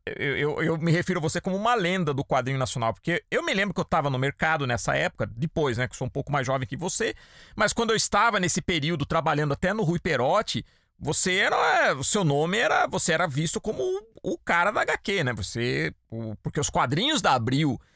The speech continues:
a produção de quadrinhos da Abril era muito assim, era uma referência, né? Toda a produção de quadrinhos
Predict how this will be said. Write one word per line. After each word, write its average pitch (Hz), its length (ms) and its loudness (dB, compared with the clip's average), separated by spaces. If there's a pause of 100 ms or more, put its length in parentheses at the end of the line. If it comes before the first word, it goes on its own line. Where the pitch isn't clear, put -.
(160)
a - 100 -2
produção 170 400 0
de 381 60 -4
quadrinhos 170 300 0
da 127 60 2
Abril 113 240 -2
era 220 140 0
muito 175 600 2
assim, 156 580 0
era 127 100 2
uma 165 120 2
referência, 175 760 2
né? 131 140 -4 (500)
Toda 208 200 2
a 311 40 -2
produção 233 420 2
de 170 80 -2
quadrinhos 165 720 0